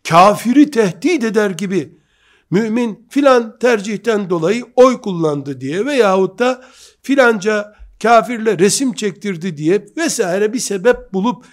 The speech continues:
Ebu Cehil'e bile söylenmemiş sözleri sen niye söylüyorsun mümine?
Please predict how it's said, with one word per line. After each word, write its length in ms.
Ebu 280
Cehil'e 440
bile 160
söylenmemiş 760
sözleri 540
sen 240
niye 120
söylüyorsun 520
mümine? 480